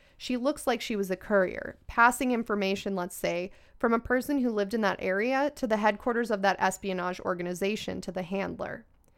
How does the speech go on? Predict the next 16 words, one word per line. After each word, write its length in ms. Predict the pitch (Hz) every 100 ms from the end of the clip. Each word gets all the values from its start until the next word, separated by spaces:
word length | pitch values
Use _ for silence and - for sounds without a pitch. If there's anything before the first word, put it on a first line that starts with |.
| - _ _
Vasilyev 640 | - 247 294 330 320 247 220
also 360 | - 254 285 285
theorized 540 | 262 214 202 190 190
she 120 | - 208
could 140 | 226
have 60 | 214
been 160 | 233
part 240 | - 196 196
of 80 |
an 120 | 196 185
espionage 640 | 196 - 220 208 185 185
ring 460 | 185 185 190 254 294
involving 540 | 214 208 202 202 196
high-ranking 720 | 196 208 202 214 196 202 220 202
Norwegian 480 | 185 180 180 180
officials, 640 | 180 - 269 - 190 180 -